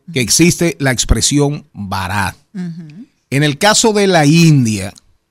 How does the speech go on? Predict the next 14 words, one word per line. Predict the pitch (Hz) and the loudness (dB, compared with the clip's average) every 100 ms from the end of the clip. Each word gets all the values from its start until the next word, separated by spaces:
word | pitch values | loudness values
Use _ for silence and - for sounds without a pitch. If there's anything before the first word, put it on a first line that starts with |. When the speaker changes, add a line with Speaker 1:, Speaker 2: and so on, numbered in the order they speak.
| _ | _
Speaker 1:
recuerden, | - 131 175 170 160 147 147 - 123 | -12 -8 -6 0 0 2 0 -4 -8
digo, | 143 156 | -4 -2
recuerden, | 110 101 - 165 160 127 104 | -4 -6 -2 0 0 -2 -4
o | 92 85 80 - - _ _ _ _ _ | -6 -12 -18 -20 -20 _ _ _ _ _
vamos, | 87 104 127 107 120 | -8 -6 -4 -6 -8
digamos, | 113 120 123 127 | -8 -6 -6 -6
a, | 110 98 101 | -6 -6 -8
a | |
refrescar | 120 113 120 135 147 | -8 -6 -6 -2 0
un | 147 | 2
poquito, | 175 175 - 196 - _ _ _ _ _ _ 269 233 _ _ _ _ _ _ _ _ _ _ _ _ - | 2 0 -2 -6 -12 _ _ _ _ _ _ _ _ _ _ _ _ _ _ _ _ _ _ _ _ 0
los | 156 196 190 | 2 4 4
ingleses, | 175 202 208 - 135 - - _ _ _ _ _ _ _ _ _ _ _ _ _ - | 4 6 4 4 2 -2 -6 _ _ _ _ _ _ _ _ _ _ _ _ _ -12
reino, | 110 147 185 185 180 180 180 | -2 2 6 6 4 4 2